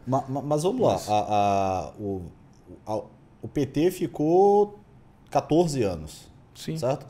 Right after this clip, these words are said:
Speaker 2: sim.
Speaker 1: E, e esses oito anos que você coloca são os últimos oito
Speaker 2: Os
Speaker 1: do P T,
Speaker 2: últimos
Speaker 1: ou
Speaker 2: de dois mil e oito em diante. Dois mil e oito
Speaker 1: Ah.
Speaker 2: em diante.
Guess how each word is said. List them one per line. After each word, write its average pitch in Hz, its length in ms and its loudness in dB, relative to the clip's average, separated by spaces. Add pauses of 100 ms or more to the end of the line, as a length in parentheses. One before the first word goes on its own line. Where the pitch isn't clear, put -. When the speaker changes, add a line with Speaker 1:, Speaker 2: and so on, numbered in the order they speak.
(120)
Speaker 2:
sim. 156 240 -10 (300)
Speaker 1:
E, 127 300 0
e - 20 4
esses 131 260 0
oito 160 240 0
anos 135 200 -2
que - 20 -18
você 127 180 -6
coloca 113 320 -2
são 120 200 -4
os 110 100 -2
últimos 147 420 0
oito 202 460 4 (420)
Speaker 2:
Os 127 160 2
Speaker 1:
do 156 60 0
P 120 100 2
T, 117 120 0
Speaker 2:
últimos 165 200 4
Speaker 1:
ou 131 460 0 (100)
Speaker 2:
de 139 120 0
dois 156 240 8
mil 170 140 2
e - 20 4
oito 160 240 2
em - 20 -2
diante. 127 500 -2 (680)
Dois 135 160 -4
mil 143 100 2
e 139 40 4
oito 143 180 0
Speaker 1:
Ah. - 20 -2
Speaker 2:
em - 20 -4
diante. 113 480 -4